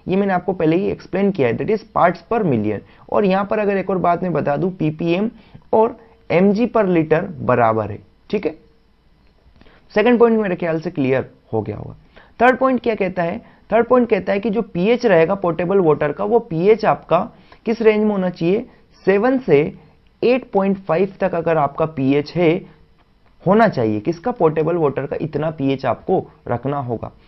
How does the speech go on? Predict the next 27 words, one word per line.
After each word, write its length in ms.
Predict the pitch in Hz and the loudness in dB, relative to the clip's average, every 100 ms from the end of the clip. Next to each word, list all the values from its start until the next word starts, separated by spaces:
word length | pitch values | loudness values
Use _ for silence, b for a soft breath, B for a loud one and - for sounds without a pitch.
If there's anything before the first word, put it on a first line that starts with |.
| b - | b -8
इससे 500 | 185 - 220 214 B B B | -6 4 6 6 B B B
अगर 240 | 131 160 | 0 0
इस 240 | 175 208 214 | 0 -4 -2
लि-, 220 | 190 - | -2 0
range 280 | 156 220 - | 0 0 0
के 120 | 233 | -4
बाहर 280 | 135 151 180 | -2 -2 0
आपका 280 | 175 - 175 | -2 -2 -2
पीएच 400 | 151 156 156 156 | 0 0 0 -2
है 120 | 202 | -2
तो 140 | 233 | -2
वो 200 | 180 190 | 0 2
अच्छा 340 | 185 131 - 127 | 0 -2 -4 -2
नहीं 240 | 104 101 | -2 -4
रहेगा, 320 | 95 95 110 - 175 | -6 -10 -14 -8 -4
वो 60 | |
portable 400 | 185 139 139 147 | 0 0 0 -2
water 360 | 135 120 123 120 | 0 -2 -2 -8
को, 200 | - 185 | -4 -4
अ, 80 | - B B B B - | -4 B B B B -2
की 460 | 123 120 - 151 | 0 0 -4 -10
qualities 540 | 156 127 117 127 160 156 | -4 0 0 -2 -6 -6
को 140 | 185 | -6
satisfy 580 | 151 123 127 - 165 120 - - | -4 -2 -4 -4 -4 -4 -8 -10
नहीं 140 | 107 101 | -10 -8
करेगा, 360 | - - - _ _ | -12 -16 -20 _ _
ठीक। 180 | 240 247 | -6 -6